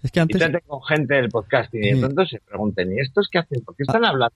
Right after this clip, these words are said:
Speaker 2: ahí
Speaker 1: sí.
Speaker 2: tres en esa mesa?
Speaker 1: Antes que hemos dicho de que la gente que oye podcast es porque lo busca, porque le interesa y tal, pero yo las pocas veces que intento evangelizar, porque no soy mucho de evangelizar por aquí en mi círculo de la vida real,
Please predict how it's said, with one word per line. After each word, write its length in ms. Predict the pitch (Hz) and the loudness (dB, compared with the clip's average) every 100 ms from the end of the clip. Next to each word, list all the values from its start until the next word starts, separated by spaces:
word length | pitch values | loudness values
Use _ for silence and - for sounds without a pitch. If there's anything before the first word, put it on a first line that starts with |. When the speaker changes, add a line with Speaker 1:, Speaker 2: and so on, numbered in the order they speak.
| 107 | 0
Speaker 2:
ahí 140 | 98 | 0
Speaker 1:
sí. 120 | 90 117 | 0 0
Speaker 2:
tres 220 | 110 - | 0 0
en 100 | 104 | -4
esa 200 | 101 104 | -4 -4
mesa? 320 | 104 101 - 95 | -4 -4 -4 -2
Speaker 1:
Antes 260 | 135 147 165 | -2 0 0
que 80 | 160 | 2
hemos 180 | 139 131 | 2 2
dicho 340 | 127 - 127 | 0 2 2
de 540 | 113 110 98 87 82 76 | 4 2 2 0 -2 -4
que 100 | 113 | -2
la 80 | 117 | -2
gente 440 | 123 123 139 135 | -2 -2 0 -2
que 220 | - 127 | 0 0
oye 200 | 123 127 | 2 0
podcast 420 | 120 127 - 123 120 | 0 -4 0 0 0
es 60 | |
porque 240 | - 117 110 | -2 0 0
lo 80 | 82 | 2
busca, 380 | 107 127 - | 2 2 2
porque 240 | 117 120 113 | 0 0 0
le 40 | |
interesa 540 | 104 - 82 110 127 113 | -2 -2 -2 0 2 0
y 40 | |
tal, 180 | - 147 | 0 2
pero 280 | 139 113 - - _ _ | 4 2 0 -10 _ _
yo 160 | 120 127 | -2 2
las 180 | 165 - | 2 0
pocas 420 | - 131 156 147 | 0 2 0 2
veces 240 | 131 131 | 2 2
que 100 | - | 0
intento 320 | 120 120 117 120 | 0 0 0 0
evangelizar, 440 | 123 113 113 120 | 2 0 2 2
porque 240 | 117 117 | 2 0
no 320 | 113 113 113 120 | 2 4 4 2
soy 140 | 120 | 2
mucho 260 | 117 117 113 | 2 2 2
de 20 | |
evangelizar 420 | 110 117 113 117 | 2 2 0 0
por 140 | 107 98 | 0 -2
aquí 240 | 104 120 | -2 -2
en 180 | 113 117 | 0 0
mi 260 | 104 101 117 | 0 0 0
círculo 800 | 135 - 127 117 127 104 110 71 | -2 0 2 4 2 2 0 -2
de 160 | - 113 | -2 0
la 80 | 113 | 2
vida 220 | 123 127 | 2 2
real, 640 | 120 - 127 127 139 160 | 0 -2 0 2 2 0